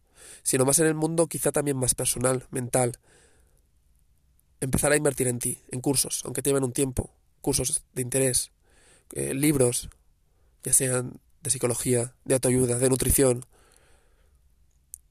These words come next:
Largoplacista es esa persona que es consciente de que va a tener un camino. Va a tener un camino y que va a tener que hacer ciertas acciones para acercarse más a, a, hacia esa meta.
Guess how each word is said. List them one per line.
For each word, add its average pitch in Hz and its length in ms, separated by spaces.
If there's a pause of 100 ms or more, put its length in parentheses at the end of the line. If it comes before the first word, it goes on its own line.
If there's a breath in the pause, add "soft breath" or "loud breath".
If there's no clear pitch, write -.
(440)
Largoplacista 147 560
es 190 60
esa 185 80
persona 165 420 (480 soft breath)
que 160 240 (1800)
es 190 100
consciente 175 440
de 151 100
que 139 120
va 143 60
a 147 40
tener 151 240
un 135 80
camino. 127 420 (960 loud breath)
Va 156 40
a - 20
tener 208 160
un 202 80
camino 170 380 (280 loud breath)
y 160 80
que 147 140
va 139 60
a 147 40
tener 170 220
que 151 100
hacer 143 240
ciertas 135 300
acciones 123 640 (500)
para 131 380 (160)
acercarse 135 420
más 131 260 (120)
a, 143 80 (320)
a, 131 280
hacia 127 220
esa 123 160
meta. 123 340